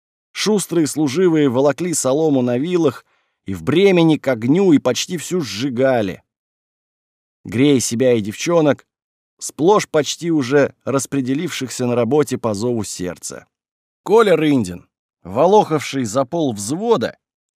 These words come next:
изладил себе противень из ржавого железа, отжег его и на том противне жарил пшеницу,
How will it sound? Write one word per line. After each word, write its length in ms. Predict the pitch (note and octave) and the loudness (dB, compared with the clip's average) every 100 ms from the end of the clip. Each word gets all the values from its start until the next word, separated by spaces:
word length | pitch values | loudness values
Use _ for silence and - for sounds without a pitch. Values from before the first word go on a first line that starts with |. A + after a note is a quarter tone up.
| _ | _
изладил 520 | A#2+ A2 B2+ F3+ E3+ | -8 -6 0 -2 -2
себе 280 | - E3 F3+ | -6 -4 -4
противень 680 | F3+ F#3 F#3 B2+ A#2 A2+ G#2+ | -2 0 0 0 -2 -2 -2
из 160 | G2 | -6
ржавого 760 | F#2+ G2 F2+ F2+ C#3+ C3+ A#2+ G#2 | -10 -12 -10 -2 0 0 -2 -4
железа, 600 | F#2 B2 E3+ C#3+ B2+ - _ _ _ _ _ | -6 -6 -4 -2 -2 -4 _ _ _ _ _
отжег 520 | F#2+ G#2 A2 F3+ G3 - | -6 -4 0 2 0 0
его 400 | D3+ D3+ C3 - _ _ _ - | 0 4 2 0 _ _ _ -10
и 100 | A#2+ | -2
на 140 | A#2+ | 0
том 200 | G3+ G3 | 0 0
противне 500 | F3 F#3 E3+ D3+ D3+ | 0 0 -2 -2 -2
жарил 380 | B2+ D#3+ D#3 B2 | 2 2 2 0
пшеницу, 800 | - C3 C3 B2+ G#2 - F2 | -6 -2 2 2 -2 -8 -12